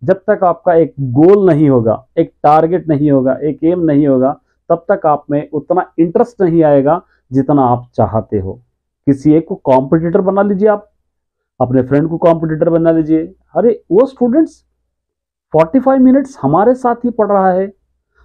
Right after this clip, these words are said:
हमको जो teacher पढ़ा रहे हैं वही teacher वो स्टूडेंट्स को भी पढ़ा रहे हैं, फिर वो student first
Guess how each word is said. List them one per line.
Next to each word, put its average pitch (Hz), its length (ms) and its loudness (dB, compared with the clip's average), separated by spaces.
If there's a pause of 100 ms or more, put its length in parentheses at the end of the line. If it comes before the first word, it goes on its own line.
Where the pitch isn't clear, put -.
(100)
हमको 175 320 0
जो 226 220 2
teacher 226 320 0
पढ़ा 220 220 0
रहे 226 180 -2
हैं 233 100 -2
वही 214 300 4
teacher 254 280 2
वो 240 140 -2
स्टूडेंट्स 220 420 -2
को 220 100 -2
भी 214 100 -2
पढ़ा 190 260 0
रहे 175 180 0
हैं, 170 220 -4 (400)
फिर 240 80 2
वो 247 160 4
student 262 440 0
first 277 340 -4